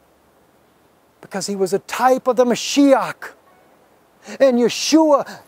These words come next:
also said here, and he wept over Jerusalem.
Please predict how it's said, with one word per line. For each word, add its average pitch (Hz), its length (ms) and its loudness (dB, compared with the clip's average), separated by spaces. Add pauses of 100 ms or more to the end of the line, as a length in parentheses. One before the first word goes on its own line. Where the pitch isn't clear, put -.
also 269 560 2
said 269 360 2
here, 254 320 2 (120)
and 262 140 4
he 233 140 0
wept 185 460 0 (220)
over 285 360 2
Jerusalem. 220 880 2